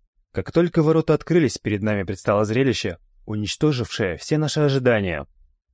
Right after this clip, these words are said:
Идя следом за Сноу и ее единорогом, Алиса в хорошем настроении полировала ружье тряпкой, будто оно для нее очень ценное. Однако стоило ей это увидеть, как она прекратила. На улицах стояла куча зданий из кирпича.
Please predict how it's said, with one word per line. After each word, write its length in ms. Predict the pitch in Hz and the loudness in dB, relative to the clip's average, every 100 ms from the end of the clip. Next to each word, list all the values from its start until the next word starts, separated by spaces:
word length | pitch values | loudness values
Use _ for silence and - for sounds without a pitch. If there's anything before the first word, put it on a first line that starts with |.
| _ _ | _ _
Идя 240 | 113 101 110 | -4 2 0
следом 400 | - 107 104 95 | 2 0 0 0
за 100 | 98 | -4
Сноу 360 | - 117 113 - | -2 0 0 -2
и 80 | 110 | -4
ее 240 | 101 107 | 0 0
единорогом, 720 | 104 101 104 95 135 113 85 _ _ _ _ _ | 0 0 0 2 2 0 -4 _ _ _ _ _
Алиса 380 | 104 151 165 123 | -2 -2 -2 -4
в 20 | |
хорошем 340 | 113 143 160 | -2 -2 0
настроении 440 | 156 - 151 170 165 | -2 0 -2 0 -2
полировала 580 | 156 151 151 147 147 147 | 0 0 0 0 0 0
ружье 240 | 139 147 | 0 -2
тряпкой, 520 | 147 117 - 92 80 _ _ _ _ 104 | 2 0 0 -8 -8 _ _ _ _ -8
будто 400 | 98 104 113 - | -4 -2 -2 -4
оно 240 | 98 127 147 | -2 -2 0
для 140 | 151 | 2
нее 160 | 147 143 | 2 0
очень 200 | 147 135 | -2 0
ценное. 560 | 143 120 101 85 76 _ _ _ _ _ _ _ | 2 2 2 -2 -6 _ _ _ _ _ _ _
Однако 480 | 92 87 120 151 160 | -4 -2 0 0 -2
стоило 320 | - 160 151 | 0 0 2
ей 160 | 147 151 | 0 0
это 260 | 143 123 | 0 0
увидеть, 380 | 104 131 104 - _ _ - | 0 0 -2 -6 _ _ -6
как 240 | 110 156 | -4 2
она 160 | 143 - | 0 2
прекратила. 720 | 147 147 - 131 101 82 - _ _ _ _ _ _ - | 2 2 2 4 4 2 -4 _ _ _ _ _ _ -8
На 180 | 98 101 | 0 2
улицах 420 | 101 95 - 98 | 2 0 -4 -8
стояла 380 | - 104 98 90 | -6 -4 -2 -4
куча 340 | - 101 98 | -8 -4 -4
зданий 340 | 87 127 135 131 | 0 0 0 -2
из 80 | |
кирпича. 600 | - 131 - - 107 80 | -4 -6 -6 0 0 0